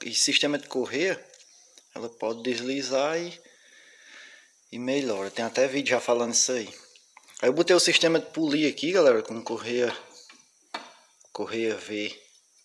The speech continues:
Correia V, acho que é a B, que ela é mais grossa.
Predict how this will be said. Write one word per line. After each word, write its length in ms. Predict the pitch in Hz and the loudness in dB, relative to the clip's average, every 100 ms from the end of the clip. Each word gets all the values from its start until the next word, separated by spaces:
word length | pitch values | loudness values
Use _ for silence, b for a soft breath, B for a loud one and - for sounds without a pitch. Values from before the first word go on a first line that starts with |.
| _ _ _ _ _ _ _ B B B B B _ _ - _ _ _ _ _ _ _ - - - _ - - - _ b b b b b b - - - - - | _ _ _ _ _ _ _ B B B B B _ _ -20 _ _ _ _ _ _ _ -18 -18 -20 _ -20 -20 -20 _ b b b b b b -20 -20 -20 -20 -14
Correia 460 | 110 104 104 101 | -12 -10 -8 -8
V, 640 | 95 98 101 104 104 - - _ - - | -8 -10 -8 -6 -8 -10 -18 _ -20 -12
acho 220 | - - | -8 -8
que 100 | - | -4
é 80 | 104 | -2
a 60 | 117 | -2
B, 300 | 107 107 104 - - _ _ B B B B B - | -4 -8 -8 -12 -20 _ _ B B B B B -18
que 80 | - | -14
ela 80 | 98 | -12
é 40 | |
mais 300 | 101 92 92 | -6 -6 -4
grossa. 440 | - 98 98 - | -6 -8 -8 -10